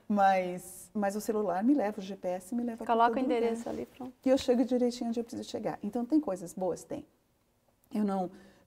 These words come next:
Speaker 1: eu não consegui chegar à conclusão de que a gente pode se livrar dessas coisas. Não é, não é isso que, que é o meu intento, não é
Speaker 2: Uhum.
Speaker 1: isso que eu prego, né?
Speaker 2: Uhum.
Speaker 1: Mas,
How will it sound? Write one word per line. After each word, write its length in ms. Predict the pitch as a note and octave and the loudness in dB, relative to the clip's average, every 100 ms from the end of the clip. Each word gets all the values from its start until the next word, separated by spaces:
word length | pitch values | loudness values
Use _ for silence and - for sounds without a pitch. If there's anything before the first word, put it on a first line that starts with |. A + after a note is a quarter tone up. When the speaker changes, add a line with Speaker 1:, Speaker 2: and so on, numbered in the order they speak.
| - | 4
Speaker 1:
eu 80 | |
não 140 | A3+ C4+ | 6 8
consegui 420 | D#4+ E4 A#3+ G#3 | 6 4 2 0
chegar 300 | - D#3+ D#3+ | -2 -2 -2
à 40 | |
conclusão 600 | - F#3 - E3 F3 F#3 | -2 -6 -6 -8 -6 -6
de 160 | F3+ E3+ | -6 -10
que 500 | - F#3+ F3+ E3+ - - | -10 -8 -4 -4 -6 -10
a 80 | |
gente 200 | - G#3 | -10 -10
pode 260 | - F#3+ F#3 | -2 0 0
se 140 | - | -6
livrar 340 | G#3+ G3 - D3+ | -8 -4 -6 -6
dessas 280 | - - - | -10 -16 -18
coisas. 440 | - - - - | -18 -18 -20 -16
Não 220 | F#3+ G3+ | -10 -8
é, 160 | G3+ F#3+ | -6 -6
não 180 | G#3 G#3+ | -4 -4
é 100 | A3 | -2
isso 320 | G#3+ G#3 - - | -2 -4 -6 -20
que, 280 | - D3 - _ | -8 -6 -6 _
que 100 | - | -4
é 40 | F3+ | -2
o 40 | |
meu 140 | F3+ F3 | -2 -6
intento, 420 | E3+ - G3 - | -8 -10 -10 -6
não 140 | A3 | -4
é 40 | A3+ | -2
Speaker 2:
Uhum. 180 | B3 C#4 | -2 -2
Speaker 1:
isso 200 | - G3+ | -6 -12
que 180 | - | -8
eu 180 | G3+ F3 - _ _ _ _ | -6 -6 -8 _ _ _ _
prego, 380 | - E3+ C3+ - | 0 2 0 -6
né? 160 | - A3 | -6 -2
Speaker 2:
Uhum. 340 | A#3+ A#3+ B3+ D4 - - - | 0 0 -2 -4 -10 -18 -6
Speaker 1:
Mas, 920 | F#3+ G3 F#3 F#3 F3+ D#3 D#3+ - - | -4 -2 0 -2 0 0 -2 -8 -16